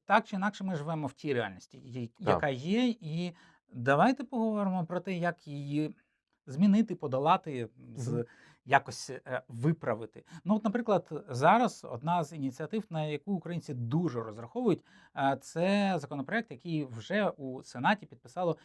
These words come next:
Speaker 1: більше восьмидесяти сенаторів, про те, щоби, е, накласти, так, ядерні санкції, як то кажуть, на Росію, п'ятсот відсотків мита на, е, ті країни, які торгують з, з, з Росією, купують у неї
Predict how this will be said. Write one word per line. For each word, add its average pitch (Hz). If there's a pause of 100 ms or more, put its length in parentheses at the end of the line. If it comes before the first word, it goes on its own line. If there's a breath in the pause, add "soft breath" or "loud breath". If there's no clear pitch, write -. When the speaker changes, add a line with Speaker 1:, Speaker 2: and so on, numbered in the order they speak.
(160 soft breath)
Speaker 1:
більше 135
восьмидесяти 131
сенаторів, 208
про 151
те, 175
щоби, 165 (360 soft breath)
е, 120
накласти, 135 (240)
так, 135
ядерні 123
санкції, 117
як 104
то 110
кажуть, 107
на 110 (280 soft breath)
Росію, 190 (220)
п'ятсот 160
відсотків 156
мита 170
на, 160 (340 soft breath)
е, 139
ті 151
країни, 165
які 151
торгують 151
з, 143
з, 135
з 127
Росією, 135
купують 151
у 151
неї 143